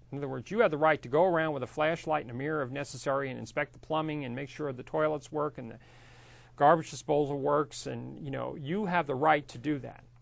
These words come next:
There's nothing wrong, and a lot of people don't understand that. You can do that. Uh, because when you really think about it, most people will buy a house, believe it or not, <laughs> and they will probably spend very little time when they actually buy it.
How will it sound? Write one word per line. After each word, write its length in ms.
There's 200
nothing 280
wrong, 160
and 100
a 20
lot 160
of 60
people 180
don't 200
understand 500
that. 140
You 160
can 320
do 220
that. 260
Uh, 380
because 280
when 280
you 80
really 180
think 160
about 220
it, 80
most 240
people 260
will 140
buy 240
a 80
house, 400
believe 220
it 60
or 80
not, 320
<laughs> 800
and 140
they 120
will 140
probably 500
spend 320
very 220
little 180
time 340
when 120
they 60
actually 340
buy 260
it. 140